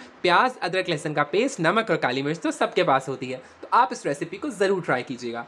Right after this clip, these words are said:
तो जी हाँ, मैंने यहाँ पर जो है वो सबसे पहले लिया है beef का गोश्त है मेरे पास, ये डेढ़ किलो गोश्त है और इसमें जो है वो बलोची गोश्त में थोड़ी सी बड़ी हड्डियाँ और बड़ी बोटियाँ इस्तेमाल होती हैं।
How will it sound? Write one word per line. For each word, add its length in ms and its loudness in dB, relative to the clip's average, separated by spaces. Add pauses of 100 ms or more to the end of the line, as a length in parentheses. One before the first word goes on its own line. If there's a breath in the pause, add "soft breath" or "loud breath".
(280 loud breath)
तो 60 -2
जी 140 -2
हाँ, 120 4
मैंने 200 0
यहाँ 160 -2
पर 140 0
जो 120 -2
है 60 0
वो 60 -4
सबसे 280 -2
पहले 220 2
लिया 220 2
है 160 -2 (120)
beef 220 -4
का 160 2
गोश्त 240 2
है 60 2
मेरे 180 2
पास, 220 -2
ये 100 2
डेढ़ 240 4
किलो 240 0
गोश्त 280 2
है 60 2
और 160 2
इसमें 220 -2
जो 100 2
है 80 6
वो 140 -4
बलोची 380 0
गोश्त 240 0
में 120 0 (280 loud breath)
थोड़ी 160 4
सी 140 2
बड़ी 280 2
हड्डियाँ 320 0
और 140 2
बड़ी 240 0
बोटियाँ 280 0
इस्तेमाल 340 -2
होती 180 -4
हैं। 100 -6